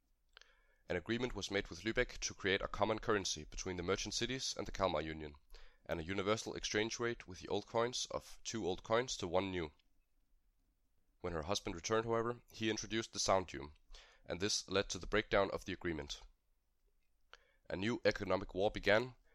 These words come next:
one that would spill over into real military conflict the year after the sound due was instituted. In fourteen twenty-seven, after their protests had fallen on deaf ears,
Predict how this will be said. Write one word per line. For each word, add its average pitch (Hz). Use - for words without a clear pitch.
one 98
that 98
would -
spill 110
over 107
into 98
real 113
military 110
conflict -
the 90
year 104
after 98
the 85
sound 101
due 101
was 92
instituted. -
In -
fourteen 101
twenty-seven, 113
after 92
their 85
protests -
had -
fallen 107
on -
deaf 104
ears, 120